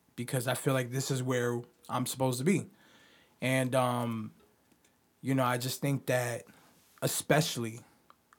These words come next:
with everything that's going on, um, I just wanted to say this, and this may not fall into that category, but, um, I feel like all this growing I've been doing,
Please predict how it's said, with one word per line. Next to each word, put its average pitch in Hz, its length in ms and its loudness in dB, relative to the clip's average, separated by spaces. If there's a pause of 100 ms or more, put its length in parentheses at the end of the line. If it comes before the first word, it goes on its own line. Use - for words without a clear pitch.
with 127 240 -4 (180)
everything 139 420 -2
that's 120 180 -4
going 127 320 -4
on, 120 300 -4 (720)
um, 120 260 0
I 160 80 6
just 202 180 4
wanted 208 220 10
to 170 140 2
say 160 400 6
this, 131 340 2
and 123 100 0
this 143 140 2
may 147 140 6
not 131 280 4 (140)
fall 135 500 2
into 135 360 -4
that 117 240 -4
category, 127 640 -2
but, 120 360 -6 (680)
um, 120 640 4 (1900)
I 160 100 6
feel 208 220 6
like 180 380 4 (1400)
all 156 180 6
this 185 200 6
growing 143 440 4
I've 127 140 0
been 127 160 -2
doing, 120 500 -4